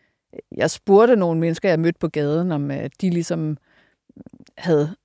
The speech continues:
tænkt den tanke, eller om måske også, øh, altså sådan, at, om det gjorde dem bekymrede. Øh, jeg talte blandt andet med en, øh,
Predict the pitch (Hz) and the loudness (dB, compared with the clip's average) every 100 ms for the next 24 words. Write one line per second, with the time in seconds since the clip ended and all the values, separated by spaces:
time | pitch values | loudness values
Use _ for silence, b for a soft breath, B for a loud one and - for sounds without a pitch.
0 | - - 233 - 190 170 - 147 170 202 | -10 2 2 2 -2 -2 -2 -2 0 0
1 | 156 143 139 143 - 160 - 151 180 190 | 0 0 -4 -6 -6 -6 -4 -4 -2 -2
2 | 165 151 151 - - 151 165 165 - 151 | -2 -2 -4 -6 -8 -8 -8 -8 -6 -8
3 | _ _ - 160 170 160 156 165 170 226 | _ _ -8 -4 0 2 2 -2 -2 2
4 | 226 165 143 - _ _ _ _ _ - | 4 2 -4 -8 _ _ _ _ _ -16
5 | - 98 - 160 - 175 180 160 151 160 | -14 -14 -6 -6 0 0 2 0 0 0
6 | 160 151 147 147 147 139 | -2 -2 -4 -6 -6 -6